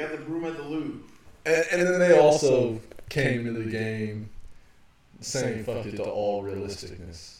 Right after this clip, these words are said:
Speaker 1: Oh, yeah.
Speaker 2: He, like, all the systems were building up how real they could make it and how the gun, the guns shoot,
Speaker 1: They
Speaker 2: the guys
Speaker 1: fought against
Speaker 2: jump.
Speaker 1: it. They still do.
Speaker 2: Yeah.
Speaker 1: It's so, like, even, like, uh, on the Switch, I think, like, uh,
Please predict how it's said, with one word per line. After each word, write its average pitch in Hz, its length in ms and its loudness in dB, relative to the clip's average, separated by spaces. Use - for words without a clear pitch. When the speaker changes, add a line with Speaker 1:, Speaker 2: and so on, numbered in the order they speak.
Speaker 1:
Oh, 190 140 -10
yeah. 233 200 -10
Speaker 2:
He, 294 200 4
like, 143 220 6
all 202 260 12
the 190 80 8
systems 170 460 4
were 131 100 -2
building 131 480 2
up 127 80 0
how 123 260 0
real 123 360 0
they 123 180 0
could 127 140 -2
make 123 240 2
it - 0 -
and 123 240 -4
how 120 260 -2
the 117 160 -4
gun, 120 320 -4
the 117 160 -4
guns 123 340 -6
shoot, 131 380 -2
Speaker 1:
They 120 160 0
Speaker 2:
the - 60 4
guys 139 460 2
Speaker 1:
fought - 80 -6
against 135 280 0
Speaker 2:
jump. - 120 -12
Speaker 1:
it. - 100 -16
They 143 120 -6
still 175 420 -6
do. 226 360 -6
Speaker 2:
Yeah. 113 380 -2
Speaker 1:
It's 123 180 -10
so, 151 280 -2
like, 143 240 -2
even, 151 260 -6
like, 151 240 -6
uh, 139 360 -2
on 135 200 -8
the 131 60 -12
Switch, 139 440 -8
I 107 100 -10
think, 127 300 -12
like, 110 320 -6
uh, 104 380 -6